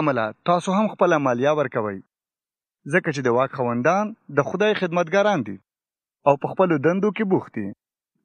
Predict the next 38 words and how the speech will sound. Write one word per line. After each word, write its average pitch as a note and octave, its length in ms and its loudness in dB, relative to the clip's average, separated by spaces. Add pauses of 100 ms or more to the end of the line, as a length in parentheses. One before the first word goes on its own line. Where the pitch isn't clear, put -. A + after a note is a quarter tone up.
د D#3+ 120 4
کومو G3+ 240 0
خلکو G3 260 0
نه E3 140 0
مو D3 80 0
چې C3 200 -6
پور A3+ 220 2
اخیستی C#3+ 420 -2
وي، C3+ 160 -2 (320)
هغوی F3 320 0
ته G3 80 0
خپل G#3+ 180 -2 (100)
پور A#3+ 240 0
بیرته D#3+ 260 0
ورکړئ. G#2+ 400 -6 (640)
د D3+ 160 0
مالیه E3+ 340 0
اخیستونکو D3 600 -6
ته G#3 380 -2
مالیه G3+ 320 2
ورکوئ G#2+ 400 -4 (840)
او D3 80 4 (100)
محصول E3 400 -2 (360)
د D3+ 120 0
محصول F3+ 400 0
اخیستونکو G3+ 580 -4
ته C#3 120 0
ورکوئ. G#2+ 360 -4 (460)
څوک C4+ 220 0
چې A3+ 80 0
د D3 220 -2
درناوي C3 380 -2
وړ G#3+ 220 4
وي، A#3+ 140 0 (420)
د D3 180 0
هغوی F3 400 2
درناوی C#3+ 500 0
کوئ G#2+ 240 -4